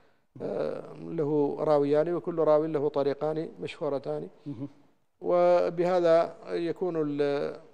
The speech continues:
Speaker 1: آه، التواتر، آه، في القراءات غير، غير شامل لطرق الأداء. ل-
Speaker 2: آه، قراءة، آه، "بسم الله مجريها"، هل هنا قراءة "مجراها"؟
Speaker 1: نعم،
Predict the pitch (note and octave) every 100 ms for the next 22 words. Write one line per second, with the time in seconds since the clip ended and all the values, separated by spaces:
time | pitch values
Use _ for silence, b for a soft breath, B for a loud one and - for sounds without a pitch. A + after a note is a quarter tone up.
0 | - E3+ D#3 D#3 D#2 D#2+ D3+ E3 D#3+ D#3
1 | D#3 - - - - D3+ D3 D3 D3+ D3+
2 | D3+ D#3 D3 C#3 D#3 D3 D#3 D#3+ D#3+ D#3+
3 | F3+ E3+ D#3 D#3+ D#3 E3+ D3+ - E3 D3+
4 | D3 C#3 b b b b - D#3 D3+ D3+
5 | - E3+ D3+ D#3 D3+ C#3+ D3+ - - _
6 | D#3+ D3+ D3 D3 - - D3+ D#3+ - D#3+
7 | D#3+ - E3 - D#3 C#3+ C3+ C3 D3 -
8 | D#3+ C#3+ D#3 D3+ C#3 C3+ B2 C#3+ D#3+ D#3
9 | B2 A2+ E3 F3 F3 E3+ - D#3+ D#3+ D#3+
10 | D3+ C#3+ C3+ C3+ C#3 C#3+ C#3+ C3+ G#3 -
11 | _ _ _ _ _ _ _ _ - F3+
12 | G3 D#3